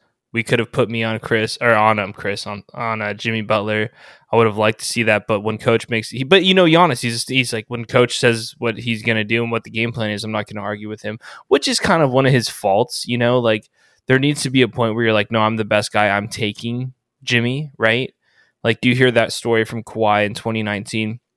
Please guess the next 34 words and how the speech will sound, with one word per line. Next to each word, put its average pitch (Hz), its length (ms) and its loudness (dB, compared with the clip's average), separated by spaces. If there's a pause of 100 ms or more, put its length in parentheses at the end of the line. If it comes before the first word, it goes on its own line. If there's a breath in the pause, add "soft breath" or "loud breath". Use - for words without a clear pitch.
(540)
saying 120 260 2
that 113 120 4
about 110 200 2
Giannis 110 400 2
in 107 80 -10
Toronto 107 360 0
when 104 120 -4
they're 110 140 2
about 104 240 0
to 107 80 -12
go 110 100 -2
down 107 200 0
three 110 260 -2
oh 104 80 2
to 107 100 -4
the 104 80 -10
Bucks, 104 340 -4
and 107 60 -8
he's 104 140 -6
like, 104 180 0
"I'm 117 140 2
gonna 107 160 -4
guard 101 180 -2
Giannis 101 300 -6
for 101 80 -14
the 95 80 -6
rest 90 180 -8
of - 40 -20
the 104 80 -20
game. 104 280 -12 (280)
Don't 104 240 2
worry 101 180 -4
about 85 260 -10
it." - 200 -14